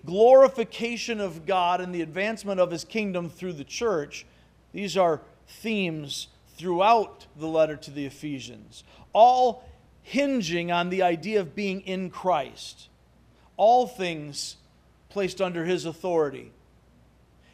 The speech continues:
And in the final consummation of all things, all that is contrary to God's will and contrary to God's kingdom will be eliminated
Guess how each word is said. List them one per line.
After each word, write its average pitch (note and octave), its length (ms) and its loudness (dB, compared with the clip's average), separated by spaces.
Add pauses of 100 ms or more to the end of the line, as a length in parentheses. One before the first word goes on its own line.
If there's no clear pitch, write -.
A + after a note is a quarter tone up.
And G3 120 -2
in G#3 120 -2
the F3+ 80 -4
final A#3+ 340 4
consummation G#3+ 880 0
of F#3+ 140 2
all F3+ 220 4
things, F3+ 480 -6 (240)
all A#3 360 6
that A3 320 2
is G#3+ 280 -2
contrary A3+ 1000 -2
to G3+ 140 -6
God's F#3 400 2
will D#3 420 0 (160)
and F3+ 200 -8
contrary G#3 640 -2
to G3 140 -12
God's E3+ 360 -2
kingdom D#3 480 -8 (200)
will E3+ 280 0
be D#3 420 -6 (160)
eliminated E3+ 1040 0